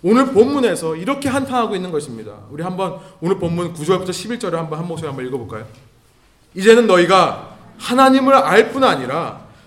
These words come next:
더욱이 하나님이 아신 바 되었거늘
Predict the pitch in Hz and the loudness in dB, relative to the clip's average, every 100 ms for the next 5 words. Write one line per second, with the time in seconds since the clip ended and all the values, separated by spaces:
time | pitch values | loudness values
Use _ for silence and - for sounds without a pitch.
0 | - 147 196 214 226 - 269 285 277 269 | -8 0 0 2 -2 -2 -4 -2 -2 0
1 | 285 - 156 196 247 226 208 165 160 143 | -2 -2 -2 -2 0 0 0 0 0 -2
2 | 120 139 107 | -8 -8 -10